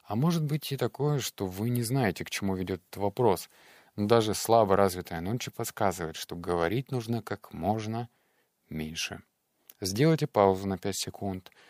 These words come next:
хоть они и могут показаться вечностью, и ответьте просто: "М, а почему вы спрашиваете?" Даже если агент задал вопрос без всякой задней мысли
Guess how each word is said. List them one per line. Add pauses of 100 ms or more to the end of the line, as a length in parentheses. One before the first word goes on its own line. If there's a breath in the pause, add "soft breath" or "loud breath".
(160 soft breath)
хоть
они
и
могут
показаться
вечностью,
и
ответьте
просто: (1700)
"М,
а
почему
вы
спрашиваете?" (1120 soft breath)
Даже
если
агент
задал
вопрос
без
всякой
задней
мысли